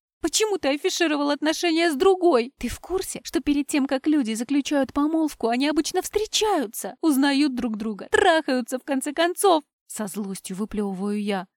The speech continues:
когда представляю, как он водил её на свидание, а потом, скорее всего, в отель отвозил или же к себе домой, всё внутри переворачивается. «Что из этого с ней делал ты?» «Аврора, всё не так. Я сейчас приеду». «Нет,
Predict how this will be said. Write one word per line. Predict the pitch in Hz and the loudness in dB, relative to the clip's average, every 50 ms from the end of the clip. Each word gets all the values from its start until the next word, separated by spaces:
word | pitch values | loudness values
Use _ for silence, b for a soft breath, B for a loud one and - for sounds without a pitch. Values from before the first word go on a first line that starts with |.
| _ _ - | _ _ -10
когда | - 208 170 - 220 | -10 -10 -8 -8 -8
представляю, | - - 202 - - - - 233 220 240 233 220 185 175 151 - | -8 -8 -10 -10 -10 -8 -8 -6 -6 -6 -6 -6 -6 -8 -10 -6
как | - 240 - - | -6 -6 -2 0
он | 254 240 | -2 0
водил | 233 254 247 220 240 240 214 202 | 0 -2 -2 -2 -2 -4 -2 -2
её | 202 202 | -2 -2
на | 214 233 | -2 -2
свидание, | - - 240 277 269 214 254 240 226 202 170 165 143 - | -4 -4 -2 -2 -2 0 -2 -2 -4 -6 -8 -10 -12 -8
а | - 247 | -4 -2
потом, | - 247 - 262 240 | -2 -2 -2 -2 -4
скорее | - - - 254 254 247 233 | -4 -4 -4 -4 -2 -4 -4
всего, | - - - 240 254 247 | -4 -4 -4 -2 -2 0
в | 240 | 0
отель | 285 285 - 302 294 247 226 | -2 -2 0 -2 -2 -2 -2
отвозил | - 202 233 240 196 - 196 202 180 - | -4 -2 -2 -2 -2 -4 -6 -6 -4 -2
или | 269 262 269 262 | -2 0 0 0
же | 247 269 | 0 -2
к | - | -4
себе | - - 277 226 262 254 | -2 -4 -2 0 0 2
домой, | 233 285 285 302 311 320 311 - | 2 4 4 4 2 2 0 -2
всё | - - - 262 220 | -4 -4 -2 -2 -2
внутри | 208 233 254 - - 240 208 - | -2 -2 -2 -2 -2 -6 -6 -6
переворачивается. | - 190 190 180 202 220 220 208 196 - - 190 180 180 175 - - - - 202 _ _ _ _ | -6 -8 -8 -6 -6 -4 -4 -4 -6 -6 -8 -10 -10 -14 -12 -10 -10 -10 -10 -12 _ _ _ _
«Что | - - - - 392 349 | -8 -6 2 4 4 4
из | 285 277 240 269 | 4 4 2 0
этого | 254 - 254 220 226 240 | 0 0 0 -2 -2 -2
с | - | 0
ней | 269 254 240 | 2 2 2
делал | 220 220 233 226 233 247 277 285 | 2 2 2 2 2 2 0 0
ты?» | - 359 320 262 202 208 _ _ _ - | 2 2 2 2 2 -2 _ _ _ -12
«Аврора, | 185 175 156 190 202 202 175 165 | -12 -10 -8 -8 -8 -8 -8 -8
всё | 151 - - 190 | -8 -8 -6 -4
не | 202 196 208 | -2 -2 -4
так. | - - 208 185 139 - - _ _ _ - | -4 -4 -6 -6 -6 -12 -18 _ _ _ -16
Я | 165 165 | -12 -10
сейчас | 160 - 170 - 208 190 - | -10 -6 -6 -4 -4 -4 -4
приеду». | - 220 226 208 196 202 196 - 175 - _ _ _ _ _ - | -2 0 0 0 -2 -4 -6 -8 -10 -16 _ _ _ _ _ 0
«Нет, | 254 262 262 247 214 - - | 2 2 2 2 0 -4 -8